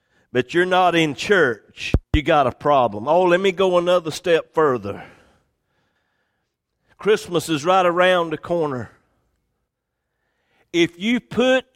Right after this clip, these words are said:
more money under that Christmas tree than you do the offering plate in that church you're going to, you are sinning.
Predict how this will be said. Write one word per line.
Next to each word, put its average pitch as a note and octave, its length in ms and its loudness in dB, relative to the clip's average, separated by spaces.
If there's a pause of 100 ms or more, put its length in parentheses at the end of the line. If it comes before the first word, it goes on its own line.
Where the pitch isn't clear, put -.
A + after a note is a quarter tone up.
more A#3 480 -2
money F#3 540 -2
under F3 280 -2
that F#3 240 -2
Christmas E3 480 -6
tree D#3 380 -2
than D3 200 -4
you F3+ 160 -8
do F3+ 220 0
the D#3+ 120 4
offering D#3+ 580 0
plate D#3 440 2
in C#3+ 220 -4
that D#3 280 2
church D#3+ 480 -2
you're D3+ 160 -2
going C3+ 540 -2
to, C3+ 340 -4 (280)
you F3+ 400 -2
are D3 240 4
sinning. A2+ 1040 -2